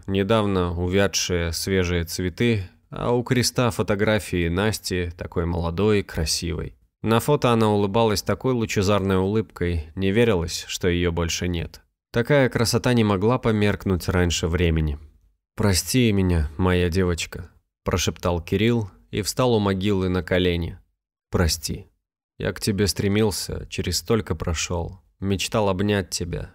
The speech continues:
а не успел. Солнышко мое, что с тобой случилось? Почему ты вообще здесь оказалась, родная моя?»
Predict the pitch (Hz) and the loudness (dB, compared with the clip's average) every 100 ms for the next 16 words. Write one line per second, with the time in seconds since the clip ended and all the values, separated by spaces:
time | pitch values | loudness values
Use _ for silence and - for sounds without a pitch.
0 | _ _ 87 87 85 82 - - 87 95 | _ _ -4 0 0 -2 -4 -4 -6 -8
1 | - _ _ _ _ - - 101 90 82 | -16 _ _ _ _ -8 0 2 4 2
2 | - 87 85 80 76 - 120 - 107 95 | -2 -2 0 -2 -4 -4 -4 -2 -2 0
3 | 92 - 92 - 90 85 78 - - _ | -2 -2 -4 -2 0 0 -2 -8 -18 _
4 | - - 120 123 120 110 98 - 107 92 | -8 -2 0 0 2 0 2 -2 0 0
5 | 90 92 87 90 87 85 80 - - 98 | 0 0 0 0 0 -2 -6 -10 -2 -2
6 | 95 98 90 82 80 80 | 2 0 2 0 -2 -6